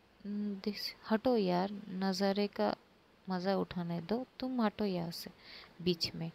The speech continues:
हड्डी बन के क्यों आई हो, हटो।" तो मायशा बोलती है, "मैंने कहा आप लोग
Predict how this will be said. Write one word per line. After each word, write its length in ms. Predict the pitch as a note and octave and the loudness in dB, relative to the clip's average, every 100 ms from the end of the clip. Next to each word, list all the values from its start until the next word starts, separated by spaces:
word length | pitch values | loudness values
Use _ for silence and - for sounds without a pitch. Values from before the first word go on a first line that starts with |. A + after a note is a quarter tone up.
| - - - - - - | -12 -20 -20 -20 -20 -4
हड्डी 300 | E3+ D#3+ E3+ | -4 0 0
बन 200 | E3 E3 E3 | 0 0 -4
के 120 | - F3 | -6 -4
क्यों 200 | - G3 | 2 4
आई 140 | F#3 F3+ | 6 6
हो, 120 | F3+ | 4
हटो।" 240 | G3 C#4 C#4 - - - - - - | 2 0 -2 -10 -20 -20 -20 -20 -4
तो 300 | A3+ A#3 A3 - - - _ - _ - | 0 2 0 -4 -20 -20 _ -20 _ -8
मायशा 360 | F3 F3+ - G3 | -4 -2 0 2
बोलती 400 | F#3 F3+ - G3 | 2 0 0 2
है, 140 | G#3 - - F3+ | 2 -2 -12 -6
"मैंने 380 | F3 E3+ F#3 | -4 -2 -2
कहा 640 | F#3+ - E3+ E3 F#3+ A#3 C#4 - - - - - - - - - - - _ F#3 | -2 -2 -2 0 0 0 -2 -8 -20 -20 -20 -20 -20 -20 -20 -20 -20 -20 _ -4
आप 220 | F3 F3+ - | -4 -4 -4
लोग 140 | F3+ | -2